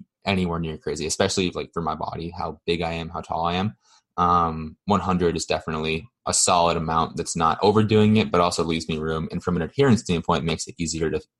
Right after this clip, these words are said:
to stick to. And then, uh, let's see. So we cover protein, fat, and then carbs, round the rest of it out.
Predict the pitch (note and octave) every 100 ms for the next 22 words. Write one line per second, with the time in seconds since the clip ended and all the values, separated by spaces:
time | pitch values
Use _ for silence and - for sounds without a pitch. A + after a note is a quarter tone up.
0 | - E2 D#2 - - - - - _ _
1 | _ _ _ _ _ _ - G2 G2+ G2+
2 | F#2 F#2 F2+ F2 F2 - E2+ D#2 - D#2
3 | G2+ - C3+ C3+ C#3+ C#3 B2+ B2 A#2+ A#2
4 | F#2 F#2 - B2 B2+ B2+ B2+ - _ -
5 | G2 F#2+ F#2 F2 F2 - F2 F2 A#2 C3+